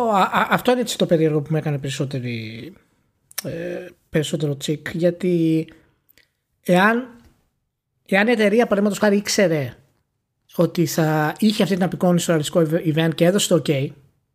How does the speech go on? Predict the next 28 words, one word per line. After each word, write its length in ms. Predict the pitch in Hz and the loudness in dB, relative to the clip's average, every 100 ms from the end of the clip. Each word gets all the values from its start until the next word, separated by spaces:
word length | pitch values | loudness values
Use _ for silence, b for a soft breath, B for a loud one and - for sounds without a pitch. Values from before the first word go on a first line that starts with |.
| _ _ _ _ _ _ _ _ _ | _ _ _ _ _ _ _ _ _
τότε 200 | - 214 | -2 2
θα 20 | |
μιλάγαμε 300 | 214 240 226 | 4 4 4
για 100 | 233 | 4
κάτι 220 | 226 220 220 | 4 4 4
άλλο. 260 | 156 117 - _ _ b b b b b - | 4 0 -12 _ _ b b b b b -6
Ε, 680 | 180 175 175 170 170 170 165 180 - - - | 0 2 2 0 0 -2 -6 -10 -12 -16 -6
τώρα 260 | - 220 254 | 0 2 2
στην 200 | 247 208 | 2 0
ουσία 540 | 170 - 170 175 277 320 | 2 2 4 2 -2 -2
η 120 | 208 | 0
εταιρεία, 300 | 214 214 240 | 2 2 2
ας 100 | - | 2
πούμε, 180 | 247 220 | 2 2
δεν 300 | 277 269 254 | 2 2 2
ήξερε 400 | 233 - 175 165 | 2 2 2 2
το 120 | 165 | 0
στήσιμο 440 | - 196 - 165 | 2 4 4 2
πώς 220 | 143 170 | 2 0
θα 140 | - 151 | 2 0
είναι, 400 | 139 135 160 247 _ _ _ _ _ _ _ _ _ _ _ - | 0 -2 -4 -8 _ _ _ _ _ _ _ _ _ _ _ -8
ε, 400 | 185 185 185 190 | -4 -2 -2 -2
οπότε 640 | 196 175 220 220 240 233 233 - - - _ _ _ | -2 2 2 4 4 2 -2 -12 -20 -20 _ _ _
και 140 | - 202 | 0 0
αυτό 260 | 165 - | 2 2
ακούγεται 420 | 285 - 208 170 170 | 2 4 4 4 2
κάπως, 840 | - 202 - 147 - - - _ _ | 0 0 0 -2 -2 -4 -10 _ _
ε, 200 | - 147 | -6 -4